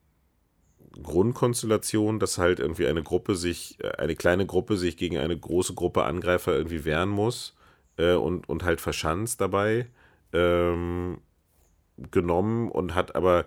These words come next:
aber das, was halt, aber er hat's halt aufs, aufs konsequente Minimum eingedampft und hier ist im Prinzip diese Grundkonstellation gar nicht so stark oder prägnant, wie man's irgendwie erwartet hätte.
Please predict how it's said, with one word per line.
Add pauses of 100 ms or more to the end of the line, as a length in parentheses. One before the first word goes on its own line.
(300)
aber
das,
was
halt, (320)
aber
er
hat's
halt
aufs,
aufs
konsequente (320)
Minimum
eingedampft
und (500)
hier
ist
im
Prinzip (720)
diese
Grundkonstellation
gar
nicht
so
stark
oder
prägnant,
wie
man's
irgendwie
erwartet
hätte.